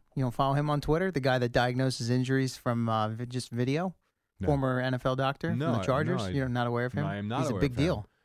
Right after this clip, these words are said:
Speaker 2: Did he call it a sprained ankle at the
Speaker 1: He
Speaker 2: time?
Speaker 1: just, uh, I have to look at the
Speaker 2: Or did he say he
Speaker 1: exact
Speaker 2: had a foot
Speaker 1: wording,
Speaker 2: injury?
Speaker 1: but he see, I, he may have called it an ankle injury, but his point was it's not something to be concerned about long term.
Speaker 2: Okay,
Speaker 1: So
Speaker 2: good.
Speaker 1: he should
Speaker 2: I'm
Speaker 1: be
Speaker 2: glad
Speaker 1: okay.
Speaker 2: because I
Speaker 1: Yes.
Speaker 2: figure people are gonna go nuts with this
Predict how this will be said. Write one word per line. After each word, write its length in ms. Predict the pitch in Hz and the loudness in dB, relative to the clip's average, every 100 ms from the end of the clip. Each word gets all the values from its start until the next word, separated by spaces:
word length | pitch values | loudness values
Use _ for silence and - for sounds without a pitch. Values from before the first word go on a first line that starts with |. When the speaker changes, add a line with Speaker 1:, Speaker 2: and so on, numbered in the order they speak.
| _ | _
Speaker 2:
Did 120 | 123 | -4
he 120 | 113 | -4
call 240 | 117 127 123 | -4 -4 -4
it 60 | |
a 20 | 117 | -6
sprained 300 | - 127 123 | -4 -4 -4
ankle 220 | 127 127 | -4 -6
at 60 | 120 | -4
the 60 | - | 0
Speaker 1:
He 40 | 233 | 0
Speaker 2:
time? 80 | 247 | 2
Speaker 1:
just, 220 | 202 - | -2 -6
uh, 40 | - | -6
I 440 | - 175 175 170 160 | 0 4 4 4 4
have 160 | 185 | 4
to 80 | - | 2
look 160 | 180 175 | 2 2
at 60 | 151 | 2
the 60 | |
Speaker 2:
Or 60 | 156 | 0
did 80 | 139 | 2
he 40 | |
say 20 | 120 | 0
he 60 | 120 | 4
Speaker 1:
exact 260 | 131 165 175 | 6 6 6
Speaker 2:
had 0 | |
a 20 | 156 | 6
foot 60 | |
Speaker 1:
wording, 320 | 175 180 180 | 6 6 4
Speaker 2:
injury? 240 | 185 156 165 | 2 0 0
Speaker 1:
but 120 | 147 | 2
he 120 | 139 | 0
see, 380 | 135 - 151 147 - | -2 0 0 0 0
I, 140 | 143 | 0
he 140 | 160 | 2
may 180 | 143 160 | 2 2
have 100 | 175 | 2
called 180 | - 156 | 2 2
it 40 | 143 | 4
an 60 | |
ankle 300 | 139 143 131 135 | 2 2 0 0
injury, 200 | 131 127 | 0 -2
but 140 | 123 | -2
his 100 | 120 | -2
point 300 | - 151 143 | -2 -2 2
was 240 | 127 127 | 2 0
it's 140 | 107 - | -2 -2
not 180 | 127 123 | 0 0
something 260 | 123 117 | -2 0
to 60 | 113 | 0
be 120 | 117 | -2
concerned 340 | - 101 113 107 | -4 -4 -2 -2
about 240 | 107 107 | -2 -4
long 240 | 104 101 - | -6 -10 -8
term. 80 | - | -4
Speaker 2:
Okay, 140 | 165 185 | -2 -2
Speaker 1:
So 140 | 175 | -2
Speaker 2:
good. 100 | 135 | -4
Speaker 1:
he 60 | 135 | -4
should 160 | 127 | -4
Speaker 2:
I'm 80 | 135 | -2
Speaker 1:
be 40 | 170 | 0
Speaker 2:
glad 220 | 147 90 | -2 -4
Speaker 1:
okay. 80 | 78 | -6
Speaker 2:
because 160 | 110 120 | -4 -2
I 40 | |
Speaker 1:
Yes. 80 | 131 | -2
Speaker 2:
figure 200 | 147 135 | -4 -4
people 200 | 131 123 | -4 -4
are 40 | |
gonna 160 | 120 113 | -4 -4
go 100 | 107 | -4
nuts 320 | 110 120 - | -4 -6 -6
with 180 | 104 87 | -8 -4
this 340 | 117 98 - | -4 -4 -8